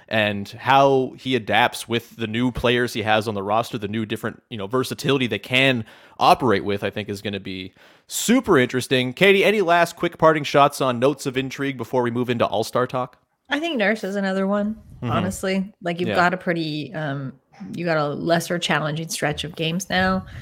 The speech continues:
Speaker 1: Yeah.
Speaker 2: He's been experimenting all season. I know some people are sick of it, but, like, I would say this is kind of the time where you should, but also you need to, you need to start solidifying things so that people understand their value to the team and, you know,
Speaker 1: Mm-hmm.
Speaker 2: that what their roles are, especially going into the off season.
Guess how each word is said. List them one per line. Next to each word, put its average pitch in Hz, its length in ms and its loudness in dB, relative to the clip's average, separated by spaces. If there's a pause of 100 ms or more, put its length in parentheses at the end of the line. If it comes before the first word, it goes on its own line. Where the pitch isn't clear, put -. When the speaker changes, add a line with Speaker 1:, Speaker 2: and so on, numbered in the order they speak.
(200)
Speaker 1:
Yeah. 98 240 -6
Speaker 2:
He's - 260 -4
been 185 120 2
experimenting 165 580 -2
all 151 160 -2
season. 240 640 2
I 175 60 4
know 160 120 -2
some 156 160 -8
people 160 180 -6
are 147 80 -4
sick - 240 -8
of 196 80 -4
it, 247 240 -2
but, 170 220 2
like, 151 220 -6
I 147 80 0
would 147 160 -4
say 147 160 -4
this 151 220 -6
is 151 100 -8
kind 147 200 -6
of 147 60 -8
the 139 80 -8
time 135 340 -6
where 123 120 -6
you 131 340 -8
should, 277 340 6
but 180 120 4
also 151 400 4
you 156 200 -2
need 156 200 -4
to, 147 300 -4 (140)
you 185 140 0
need 175 200 0
to 165 80 -4
start 165 200 -8
solidifying 147 600 -4
things 214 300 -2
so - 80 -6
that - 220 -6 (120)
people - 240 -10
understand 135 640 -6 (760)
their 143 140 0
value 220 320 8
to 214 100 4
the 190 100 0
team 185 380 2
and, 156 260 -6
you 120 120 -4
know, 113 100 0
Speaker 1:
Mm-hmm. 151 80 -2
Speaker 2:
that - 120 -4
what 160 180 -2
their 147 180 2
roles 170 240 -4
are, 165 140 4
especially 175 340 -8
going 170 220 -4
into 165 180 -8
the 160 100 -6
off 151 220 -2
season. 220 460 -2